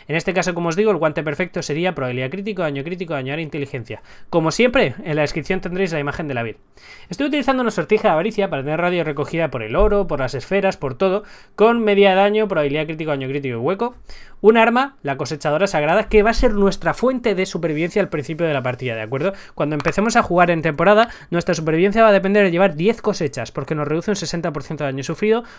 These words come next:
junto con el sesenta del set, nos deja en una cantidad de daño recibido muy buena, hasta que seamos capaces de conseguir el oro, ¿vale? Entonces llevaremos esto con, eh, porcentaje de daño, inteligencia y mejor que velocidad de ataque sería daño de área.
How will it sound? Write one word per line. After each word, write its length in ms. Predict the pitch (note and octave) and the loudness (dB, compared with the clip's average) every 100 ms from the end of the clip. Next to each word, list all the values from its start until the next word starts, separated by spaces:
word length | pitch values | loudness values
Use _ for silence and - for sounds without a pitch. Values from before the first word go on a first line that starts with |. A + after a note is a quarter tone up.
| - | -8
junto 320 | - D#3+ D3+ | -4 0 0
con 80 | C#3+ | 0
el 100 | C3+ | -2
sesenta 400 | D3 E3+ F3 F#3 | -2 -2 0 2
del 120 | F3+ | 2
set, 240 | G#3+ A3 - | 0 -2 -4
nos 240 | D#3 C3+ | -4 -2
deja 220 | D3+ C#3+ | -2 0
en 80 | F3 | -2
una 160 | D#3+ D3 | -2 -2
cantidad 240 | C#3+ D3+ | -2 -2
de 40 | C#3 | -4
daño 180 | C3+ | -4
recibido 340 | C3 C3 D#3+ E3+ | -6 -4 -4 -4
muy 280 | D3 D#3+ C#3+ | -4 -4 -2
buena, 320 | B2+ A2+ - - - | -4 -6 -10 -20 -8
hasta 240 | C#3+ B2+ C#3+ | -6 -2 -4
que 80 | |
seamos 260 | C3+ D3 E3 | -2 -2 -2
capaces 380 | D3+ C#3+ D3+ D#3 | -2 -2 -2 -2
de 100 | C#3+ | -2
conseguir 380 | C#3 B2+ C3 C#3 | -4 -2 -2 -2
el 100 | A#2+ | -2
oro, 200 | G#2+ - - | -6 -12 -6
¿vale? 220 | B2 F#3+ _ - - - - | -6 -6 _ -20 -20 -20 -8
Entonces 220 | F3 D#3+ | -4 0
llevaremos 420 | D#3+ D#3+ G#3 - | 4 6 4 4
esto 300 | A3 - A3+ | 0 -2 -2
con, 320 | F#3 G#3 A3+ - | 2 2 0 -6
eh, 640 | D#3+ C#3 B2+ A2+ G#2+ A#2+ _ - - - | -4 -2 -2 -4 -8 -12 _ -20 -20 -8
porcentaje 480 | C#3+ D3 C#3+ F#3+ F#3+ | -6 -4 0 0 2
de 60 | |
daño, 360 | F#3 A3 A3+ A3+ | 2 2 2 0
inteligencia 540 | F#3+ E3+ D3 G#3 G#3 | 0 -2 2 2 4
y 40 | G3 | 0
mejor 240 | E3 A3 | 0 -2
que 80 | A3 | 0
velocidad 320 | A#3 A3 G#3 | 0 2 2
de 120 | F#3 G#3 | 2 0
ataque 100 | G#3+ | -2
sería 260 | E3 E3+ | -4 -2
daño 260 | D#3+ D#3+ C#3 | -2 -4 -4
de 100 | A#2+ | -6
área. 220 | G#2+ G2+ | -8 -10